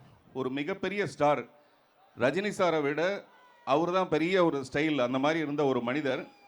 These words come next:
நான் நடிச்ச ஒரு படத்துல ஒரு கேரக்டர் ஆர்டிஸ்டா வரும்போது எனக்கு கேரவன் கொடுத்துருந்தாங்க. அவரை கேரவன் இல்லாம ஒரு சேர் போட்டு உட்கார வச்சிருந்தாங்க.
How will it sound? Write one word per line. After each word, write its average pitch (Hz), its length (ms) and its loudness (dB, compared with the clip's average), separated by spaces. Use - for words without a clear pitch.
நான் 156 280 2
நடிச்ச 175 280 -2
ஒரு 185 200 0
படத்துல 160 420 -2
ஒரு 135 200 -2
கேரக்டர் 165 520 0
ஆர்டிஸ்டா 139 300 0
வரும்போது 131 600 0
எனக்கு 185 380 -6
கேரவன் 185 380 0
கொடுத்துருந்தாங்க. 147 540 -4
அவரை 143 280 0
கேரவன் 165 380 -2
இல்லாம 147 300 -4
ஒரு 127 180 -4
சேர் 143 280 -4
போட்டு 135 200 -6
உட்கார 139 220 -2
வச்சிருந்தாங்க. 107 520 -4